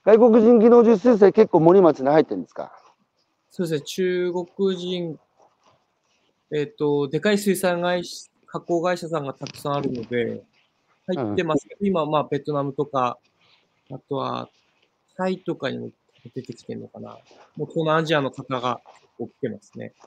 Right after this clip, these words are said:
Speaker 1: <coughs> いや、もう、だからもはや日本は、あれなんですよ、外国人の稼ぎ手が世界で五番目に多くなってるんですよ、入ってくる人たちの数が。だから立派なもう移民国家で、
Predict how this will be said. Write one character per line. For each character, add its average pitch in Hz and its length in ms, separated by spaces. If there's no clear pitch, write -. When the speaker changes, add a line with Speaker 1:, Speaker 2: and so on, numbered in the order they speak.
Speaker 1:
<coughs> - 540
い 165 40
や、 160 140
も 151 200
う、 - 20
だ 175 80
か 170 60
ら 165 60
も 196 120
は 214 100
や 185 80
日 175 140
本 214 220
は、 160 360
あ 165 80
れ 180 60
な 190 60
ん - 20
で 143 60
す - 40
よ、 131 40
外 156 180
国 190 220
人 151 580
の 143 180
稼 139 360
ぎ 147 100
手 151 160
が 139 460
世 202 140
界 202 200
で 139 80
五 151 160
番 156 240
目 156 100
に 160 100
多 185 120
く 147 100
な 123 120
っ - 20
て 113 60
る 113 60
ん 104 60
で 82 60
す - 40
よ、 110 60
入 139 120
っ - 20
て 120 120
く 101 100
る 104 80
人 107 160
た 98 60
ち 98 40
の 101 120
数 101 200
が。 104 80
だ 127 80
か 127 80
ら 120 80
立 135 220
派 165 120
な 165 140
も 147 320
う 147 60
移 160 40
民 180 240
国 185 160
家 123 180
で、 117 460